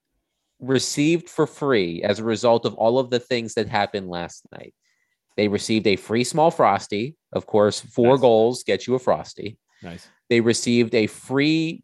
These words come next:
Speaker 1: burger from Hardee's because Philip Forsberg scored in the last five minutes of the second period.
Speaker 2: Okay.
Speaker 1: They received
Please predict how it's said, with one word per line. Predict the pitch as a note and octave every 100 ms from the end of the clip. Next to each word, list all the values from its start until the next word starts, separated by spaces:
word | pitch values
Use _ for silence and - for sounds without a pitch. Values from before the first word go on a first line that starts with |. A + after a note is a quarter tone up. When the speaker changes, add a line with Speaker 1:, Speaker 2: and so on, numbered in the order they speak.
| -
Speaker 1:
burger | C3 C#3+ C#3 C3 B2+
from | - B2+
Hardee's | C3 A2+ F#2 E2+ G#2 -
because | A#2 - G#2+ G#2 G2 - - _ _
Philip | - B2 A#2+ A2+ - _ -
Forsberg | A#2 - A#2 G#2
scored | - A2+ G#2+ G#2
in | G#2
the | G2
last | G2 G#2 F#2+ -
five | G#2+ G2 G2
minutes | G2 -
of |
the | F#2+
second | - F2+ A2
period. | G#2+ D#2 D#2 G#2 - _ _ -
Speaker 2:
Okay. | G2+ B2 - _ A#2+
Speaker 1:
They | A2+
received | A#2 - A#2+ A2